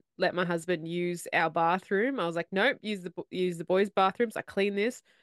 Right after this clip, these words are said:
top to bottom. I came home and my house was, like,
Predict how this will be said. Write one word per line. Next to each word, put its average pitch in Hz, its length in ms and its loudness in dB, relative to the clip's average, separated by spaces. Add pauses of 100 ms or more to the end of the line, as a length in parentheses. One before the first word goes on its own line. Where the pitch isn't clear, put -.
(140)
top 208 120 0
to 190 80 -4
bottom. 175 240 0
I - 20 -2
came 185 280 0
home 175 500 0
and 160 100 -6
my 165 120 -2
house 170 340 -4
was, 160 180 -8
like, 165 240 -6